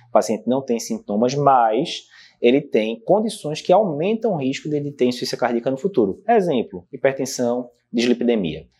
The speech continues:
Né? Então, é aquele paciente que você tem que ficar de olho, no futuro ele pode evoluir com insuficiência cardíaca.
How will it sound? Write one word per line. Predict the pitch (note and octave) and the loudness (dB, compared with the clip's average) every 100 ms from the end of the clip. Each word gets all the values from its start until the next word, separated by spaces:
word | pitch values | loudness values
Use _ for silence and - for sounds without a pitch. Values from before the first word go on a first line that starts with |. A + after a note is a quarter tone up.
| _ | _
Né? | B2 F3 | 0 2
Então, | G3+ | 4
é | C3+ | 2
aquele | D3+ | 2
paciente | D3 D3 D3+ | 2 0 -2
que | D3 | -8
você | F3 | -6
tem | F3 F#3+ | -2 -4
que | |
ficar | - F#3+ | 0 0
de | F3+ | 2
olho, | F3+ G3 | 0 0
no | F3+ F#3 | 0 -2
futuro | G#3 F#3 D3+ E3 | 0 0 0 0
ele | E3+ | 0
pode | E3 D3+ | 0 0
evoluir | D#3 D3+ C#3 C3 - | 0 0 2 0 0
com | - A2 G#2 - _ | 0 2 0 -8 _
insuficiência | G#2 - G2+ G#2+ | -12 -10 -6 -4
cardíaca. | A2 G2 F2 - | -4 -6 -10 -16